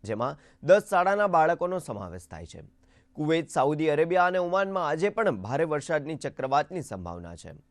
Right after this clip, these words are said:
સંયુક્ત આરબ અમીરાતમાં ભારે વરસાદને કારણે આવેલા પૂરની સૌથી વધુ અસર વાહન વ્યવહાર પર પડી છે.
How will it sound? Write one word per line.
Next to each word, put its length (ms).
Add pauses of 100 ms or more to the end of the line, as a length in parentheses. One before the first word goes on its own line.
(600)
સંયુક્ત 420
આરબ 280
અમીરાતમાં 520
ભારે 220
વરસાદને 460
કારણે 460
આવેલા 400
પૂરની 360
સૌથી 420
વધુ 240
અસર 360
વાહન 320
વ્યવહાર 300
પર 180
પડી 280
છે. 140